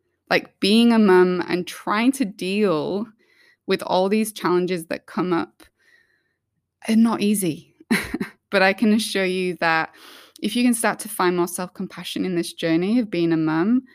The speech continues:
I guarantee you, you will eventually get to a place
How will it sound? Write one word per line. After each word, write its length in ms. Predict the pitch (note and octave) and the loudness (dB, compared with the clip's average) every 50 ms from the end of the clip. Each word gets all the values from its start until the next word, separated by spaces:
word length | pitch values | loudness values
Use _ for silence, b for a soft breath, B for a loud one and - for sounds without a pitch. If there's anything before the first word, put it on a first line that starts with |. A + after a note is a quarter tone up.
| b b b b b _ | b b b b b _
I 160 | - F#3 F3 | -2 0 0
guarantee 1120 | E3 E3 - - F#3 E3+ E3+ F3 F3+ F3+ F#3 F#3+ - - - - - F#3 F3 E3+ E3 D#3 - | -2 -4 -4 -2 0 0 2 2 2 0 -2 -4 -6 -8 -12 -12 -10 -6 -4 0 0 0 0
you, 280 | - - - - G3 - _ _ _ _ _ _ | -2 -4 -4 -6 -6 -8 _ _ _ _ _ _
you 160 | - - F#3 F3 | -6 -2 -2 0
will 120 | F3 F3 | 2 0
eventually 880 | F3+ E3+ - E3 E3 F3 - - - - F3+ F#3 F3+ F3 F3 - - - F3+ D#3+ | 0 0 0 0 0 -2 -2 -6 -6 -6 -4 -4 -2 -4 -4 -6 -8 -10 -14 -4
get 240 | - F#3+ G#3 G#3 - - | -2 0 0 0 -2 -4
to 100 | - A#3 | -4 -4
a 60 | G#3+ | -4
place 540 | G#3+ - - F3 D#3 E3 E3+ - - - | -4 -6 -6 -6 -4 -4 -4 -4 -4 -4